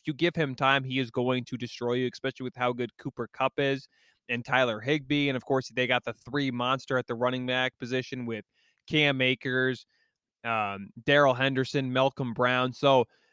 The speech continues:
the Patriots probably should bring pressure. I just don't know if they can, but it definitely is a, um, what Belichick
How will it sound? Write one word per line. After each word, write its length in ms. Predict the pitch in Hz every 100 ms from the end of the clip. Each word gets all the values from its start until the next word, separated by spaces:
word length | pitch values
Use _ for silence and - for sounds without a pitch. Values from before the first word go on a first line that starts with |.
| _ _
the 40 | -
Patriots 460 | 165 185 190 165
probably 300 | - 156 147
should 240 | 135 170 143
bring 180 | 170 160
pressure. 340 | 165 160 -
I 80 | 131
just 180 | 139 127
don't 120 | 147
know 100 | 139
if 80 | 131 _ 120
they 100 | 117
can, 460 | - 139 120 117
but 160 | 113 131
it 100 | 117
definitely 520 | 165 170 160 156 135
is 120 | 139
a, 60 | 127 107 _ _
um, 360 | 123 120 117 117
what 200 | 131 117
Belichick 400 | 135 131 - 135